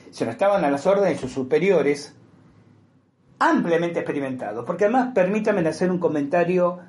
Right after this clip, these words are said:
penoso, pero rigurosamente cierto. Las Fuerzas Armadas Argentinas en este dos mil veintidós no son lo que fueron las Fuerzas Armadas Argentinas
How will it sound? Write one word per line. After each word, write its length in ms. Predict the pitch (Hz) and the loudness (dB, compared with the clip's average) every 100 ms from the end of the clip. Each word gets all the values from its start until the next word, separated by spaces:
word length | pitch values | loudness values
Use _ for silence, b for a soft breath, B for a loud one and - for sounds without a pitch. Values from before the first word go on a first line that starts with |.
| B - | B -6
penoso, 680 | 190 175 180 180 - 175 - b b b b b | -2 0 0 -2 -2 -4 -6 b b b b b
pero 260 | - 156 151 | -4 0 0
rigurosamente 800 | 147 156 156 165 170 143 135 131 | 0 -2 0 -2 -2 -2 -2 -6
cierto. 420 | - 110 - - - _ b b b | -6 -10 -10 -20 -20 _ b b b
Las 160 | 208 208 | -2 0
Fuerzas 360 | 269 247 220 | 2 0 2
Armadas 480 | 202 180 202 202 190 | 0 2 2 2 2
Argentinas 760 | 185 175 180 180 214 156 127 151 | 0 0 -2 -2 -2 -2 -2 -4
en 100 | 170 | -4
este 240 | 165 165 | -4 -4
dos 160 | 139 131 | -4 -4
mil 320 | 156 190 156 | -4 -4 -2
veintidós 560 | 139 131 135 165 190 143 | -2 -2 -2 -2 -2 -2
no 240 | 185 202 | 0 -2
son 260 | 185 214 175 | 0 0 0
lo 140 | 165 | 0
que 100 | 143 | -2
fueron 440 | 131 180 180 165 | -4 -2 0 0
las 160 | 139 123 | 0 -4
Fuerzas 400 | - 165 165 147 | -4 -4 -6 -6
Armadas 420 | 135 139 151 151 | -4 -2 -2 -2
Argentinas 720 | 175 180 220 254 254 226 220 | -4 -2 -2 0 0 0 -6